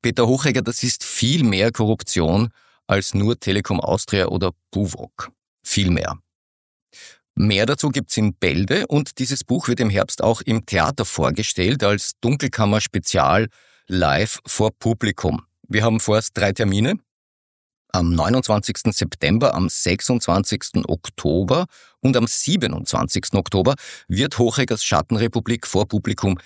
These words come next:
in der Kulisse Wien enthüllt. Ja, auf der Bühne dann Stefan Kaltenbrunner, der maßgeblich an der Entstehung des Buches mitgewirkt hat,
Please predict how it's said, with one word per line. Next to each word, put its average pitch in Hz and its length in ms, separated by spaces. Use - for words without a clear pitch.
in 95 140
der 101 100
Kulisse 92 540
Wien 90 280
enthüllt. 101 680
Ja, 104 140
auf 107 160
der 120 80
Bühne 127 280
dann 104 200
Stefan 90 400
Kaltenbrunner, 113 640
der 107 140
maßgeblich 95 680
an 95 160
der 90 120
Entstehung 98 420
des 95 160
Buches - 400
mitgewirkt 104 640
hat, - 300